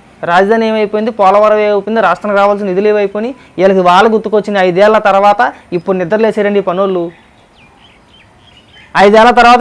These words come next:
విభజన హామీల గురించి ఐదేళ్ల తర్వాత గుర్తుకొచ్చి ఇప్పుడు మాట్లాడుతున్నారు. అది కూడా ఎప్పుడు అధికారం కోల్పోయిన తర్వాత, ప్రతిపక్ష హోదా కూడా లేదు కదా మనకి ఇప్పుడు, ఇప్పుడు గుర్తుకొచ్చింది అన్నమాట. రాష్ట్ర ప్రయోజనాలు అన్నీ కూడా మన అధికారంలో లేనప్పుడే గుర్తుకు రావాలి మనకి. అధికారంలో ఉన్న,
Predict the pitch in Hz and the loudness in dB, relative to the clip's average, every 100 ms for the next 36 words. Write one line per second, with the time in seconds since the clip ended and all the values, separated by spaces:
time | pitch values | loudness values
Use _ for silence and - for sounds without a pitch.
0 | 240 214 233 240 220 226 233 226 247 247 | 4 2 2 2 2 2 2 2 2 4
1 | 220 202 233 226 226 226 220 208 240 254 | 4 4 4 4 2 0 -2 -2 -2 -2
2 | 247 226 220 226 240 233 226 208 208 226 | -4 -2 0 0 0 0 2 2 2 2
3 | 220 226 233 247 240 190 214 226 226 214 | 2 0 2 4 4 2 2 0 2 0
4 | 226 233 214 208 202 196 196 - - _ | 0 -2 2 2 2 2 0 0 -10 _
5 | _ _ _ _ _ _ _ _ _ _ | _ _ _ _ _ _ _ _ _ _
6 | _ _ - 208 196 233 233 226 226 233 | _ _ -4 -2 2 2 4 6 6 4
7 | 226 233 226 226 233 233 226 220 208 277 | 4 2 2 2 2 0 -2 -4 -4 -2
8 | 247 233 214 208 214 208 202 180 165 160 | -2 0 -2 -2 -2 -2 -2 -4 -2 0
9 | 175 202 247 214 220 220 220 220 208 208 | 2 0 0 0 2 2 0 0 0 0
10 | 214 208 240 311 - - 185 202 185 190 | -2 0 0 -2 -8 -6 -2 0 0 2
11 | 214 220 220 208 214 214 240 220 202 190 | 2 2 2 2 0 2 0 0 -2 0
12 | 180 165 151 147 - - 165 _ _ _ | 0 -2 -6 -12 -16 -18 -20 _ _ _
13 | _ _ _ _ _ _ _ _ _ _ | _ _ _ _ _ _ _ _ _ _
14 | - 208 226 233 240 226 226 | 0 4 4 6 4 4 2